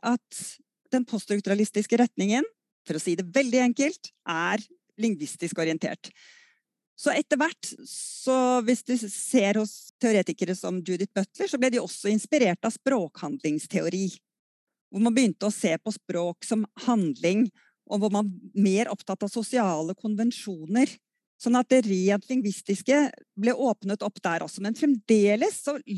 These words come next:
lå det meste i språket og i språkhandlingene. Og hvis man da går til Toril Moi, så tenker jeg at det er det radikale hos henne,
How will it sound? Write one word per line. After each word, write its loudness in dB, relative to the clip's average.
lå -2
det 0
meste -2
i -8
språket -8
og 2
i 2
språkhandlingene. -4
Og 2
hvis 4
man 0
da 4
går 2
til 4
Toril 2
Moi, 2
så -8
tenker 0
jeg 0
at -20
det 2
er -2
det -2
radikale -6
hos -4
henne, -2